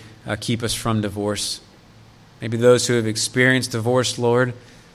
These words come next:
or are in the midst of that process or whatever it would be, we pray for healing.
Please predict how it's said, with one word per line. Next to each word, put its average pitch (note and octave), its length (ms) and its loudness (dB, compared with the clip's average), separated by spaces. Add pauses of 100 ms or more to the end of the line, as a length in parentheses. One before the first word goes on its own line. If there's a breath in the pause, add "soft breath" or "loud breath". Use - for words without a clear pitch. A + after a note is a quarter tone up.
(500 loud breath)
or A2+ 160 2
are A2 120 8
in A2 100 4
the G2+ 60 -2
midst A2+ 340 2
of A2+ 100 -2
that A#2 200 -2
process B2 600 2
or G#2+ 60 -2
whatever A#2+ 240 4
it A#2 40 -2
would G2+ 160 -2
be, A#2+ 260 2
we A2+ 120 -2
pray A#2+ 360 4
for A2 160 -8
healing. D3 520 2